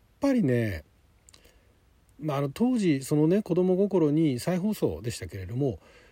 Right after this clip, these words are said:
見ても、毎回、あの、ワクワクしながら見てて、で、それが大人になっ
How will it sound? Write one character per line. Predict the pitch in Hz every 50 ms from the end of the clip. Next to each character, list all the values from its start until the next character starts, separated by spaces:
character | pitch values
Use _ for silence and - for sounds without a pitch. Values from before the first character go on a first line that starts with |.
| _ _ _
見 | 156 165
て | 156 147
も、 | 120 120 127 127 120 113 110 104 101 104 120 - _ _ _ _ _ _
毎 | - 113 160 - _
回、 | - - 247 240 233
あ | 226 208
の、 | 202 202 196 190 185 185 180 175 165 160 - - _ _ _ _ _ _ _ _ _ _ _ _
ワ | - 139 156
ク | - -
ワ | 160 135
ク | - -
し | - - 120
な | 120 110
が | 107 104
ら | 107
見 | 117 117 110
て | 113 101
て、 | - 135 123 92 78 -
で、 | 127 131 131 113
そ | - 156
れ | 165
が | 160
大 | 139 120 143
人 | 160 - 277 285 277
に | 262 254 247
な | 240 240
っ | 226